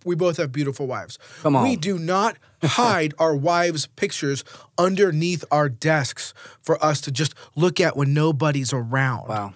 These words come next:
Speaker 1: We put 'em on the forefront of our desk.
Speaker 2: All over
Speaker 1: So
Speaker 2: the
Speaker 1: when you,
Speaker 2: walls of our room
Speaker 1: exactly.
Speaker 2: in an office.
Speaker 1: So when you walk in our office, we see it. And that's how our love for Jesus needs to be.
Speaker 2: Mm.
Speaker 1: When you walk into our story, you see
Speaker 2: Preach
Speaker 1: our
Speaker 2: it.
Speaker 1: love in the forefront.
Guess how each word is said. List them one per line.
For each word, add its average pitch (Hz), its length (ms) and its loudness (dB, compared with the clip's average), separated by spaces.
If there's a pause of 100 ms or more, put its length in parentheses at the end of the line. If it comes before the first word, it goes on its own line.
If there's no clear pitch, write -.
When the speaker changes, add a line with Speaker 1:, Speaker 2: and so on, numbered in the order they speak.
(140)
Speaker 1:
We 165 100 -2
put 196 200 0
'em 180 80 2
on 147 80 -4
the 135 80 -4
forefront 180 600 0
of 131 120 -2
our 127 100 0
desk. 117 380 -4
Speaker 2:
All 127 160 4
over 139 100 4
Speaker 1:
So - 80 2
Speaker 2:
the - 60 2
Speaker 1:
when 110 80 0
you, 120 80 4
Speaker 2:
walls 143 260 4
of - 120 2
our - 80 4
room - 80 4 (260)
Speaker 1:
exactly. 127 100 0
Speaker 2:
in 120 80 -2
an 120 100 0
office. 127 600 -2
Speaker 1:
So 180 120 0
when 180 120 0
you 247 100 0
walk 220 280 2
in 185 60 0
our 151 160 -2
office, 156 440 0
we 131 80 -4
see 170 240 -2
it. - 80 -2
And 139 100 -2
that's 190 180 -2
how 233 140 2
our 156 140 4
love 147 200 2
for 131 100 -4
Jesus 135 500 -2
needs 123 180 -6
to 127 100 -10
be. 113 200 -10 (180)
Speaker 2:
Mm. 120 240 -4
Speaker 1:
When 160 240 0
you 180 160 -2
walk 262 260 0
into 151 140 -2
our 127 140 -2
story, 165 600 0 (240)
you 156 120 -2
see 226 220 2
Speaker 2:
Preach 208 100 2
Speaker 1:
our 160 80 2
Speaker 2:
it. 147 60 0
Speaker 1:
love 151 340 2
in 143 80 -4
the 120 80 -2
forefront. 147 560 -4